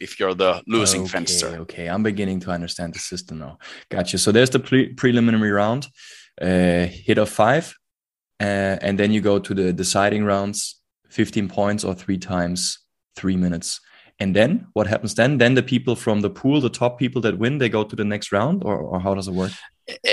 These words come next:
Speaker 1: yeah, it, it works, like, in, uh, the big tournaments, that usually from the preliminary rounds, they disqualify around thirty percent. So let's say from your six bouts,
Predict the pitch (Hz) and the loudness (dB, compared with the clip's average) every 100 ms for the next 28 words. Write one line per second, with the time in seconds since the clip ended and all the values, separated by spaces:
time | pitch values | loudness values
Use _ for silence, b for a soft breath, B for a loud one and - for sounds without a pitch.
0 | - 175 170 196 143 - 147 151 165 156 | 0 0 2 4 4 2 0 2 0 0
1 | 165 208 208 - 151 143 147 139 135 135 | 0 0 2 2 2 2 -2 -2 2 4
2 | 131 127 123 123 135 175 - 156 147 120 | 4 2 0 -2 -2 -6 -2 -2 0 -2
3 | 120 110 117 117 - 165 202 214 180 151 | -2 -2 -2 -2 -4 -4 -4 -4 -2 0
4 | 135 131 - 135 147 196 220 170 139 127 | 0 -2 0 0 2 2 2 2 4 2
5 | 117 127 165 226 226 - 120 117 113 123 | 4 4 4 2 -4 0 2 2 2 -2
6 | - - 139 143 131 - 113 107 107 104 | -4 0 2 2 0 0 4 4 4 2
7 | - b b _ 110 113 127 131 123 110 | -4 b b _ 0 2 2 0 -2 -6
8 | - - 156 151 - 117 113 101 - 110 | -14 -2 0 0 -2 -6 -6 -2 0 0
9 | 85 - 104 104 117 127 - 147 127 123 | 0 -4 -4 0 0 0 2 2 2 0
10 | 117 117 - 180 175 - 113 117 151 180 | 0 0 0 0 -2 -4 0 2 2 2
11 | - - | -2 -2